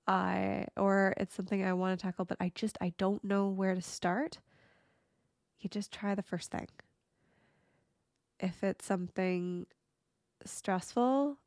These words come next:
or a hard conversation that needs to happen, or, God, I'm not even, see, I'm, I am not doing this perfectly.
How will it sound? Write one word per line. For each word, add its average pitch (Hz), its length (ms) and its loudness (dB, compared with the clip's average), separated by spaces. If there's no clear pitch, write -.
or 180 480 2
a - 40 -4
hard 180 360 2
conversation 220 1000 2
that 226 120 -2
needs 226 200 2
to 226 100 -2
happen, 233 600 0
or, 175 600 4
God, 185 100 -4
I'm 175 80 -2
not 175 160 6
even, 170 200 2
see, 302 200 2
I'm, 233 300 8
I 202 200 6
am 170 220 2
not 185 280 8
doing 185 240 8
this 202 140 10
perfectly. 175 680 6